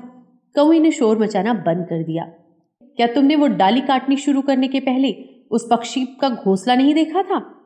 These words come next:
सिपाही ने पूछा। "मेरे लिए एक पक्षी का घोंसला क्या है?"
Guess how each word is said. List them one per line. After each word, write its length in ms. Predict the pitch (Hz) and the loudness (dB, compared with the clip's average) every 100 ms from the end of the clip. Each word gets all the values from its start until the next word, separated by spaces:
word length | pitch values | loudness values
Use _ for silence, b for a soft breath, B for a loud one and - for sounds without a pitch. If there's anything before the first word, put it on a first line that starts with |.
| _ _ _ _ | _ _ _ _
सिपाही 400 | 175 190 202 202 | -4 0 0 -2
ने 80 | |
पूछा। 380 | 185 170 - 147 - _ _ _ _ _ _ - | -2 -6 -6 -10 -14 _ _ _ _ _ _ -4
"मेरे 400 | 294 392 466 427 | 0 2 2 2
लिए 340 | 370 349 247 | 2 0 0
एक 140 | 277 - | -2 -4
पक्षी 280 | 220 - 233 | -6 -6 -2
का 140 | 254 | -2
घोंसला 460 | 190 165 170 214 202 | -2 -4 -4 -2 -4
क्या 240 | 202 143 | -4 -8
है?" 460 | 147 190 190 - | -6 -8 -8 -16